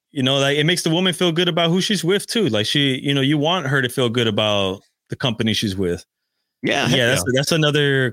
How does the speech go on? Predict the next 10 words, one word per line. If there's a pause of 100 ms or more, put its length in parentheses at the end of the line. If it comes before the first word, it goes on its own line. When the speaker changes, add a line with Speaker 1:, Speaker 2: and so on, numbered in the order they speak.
Speaker 1:
cologne
that
I
haven't
personally
tested
that
one
out,
but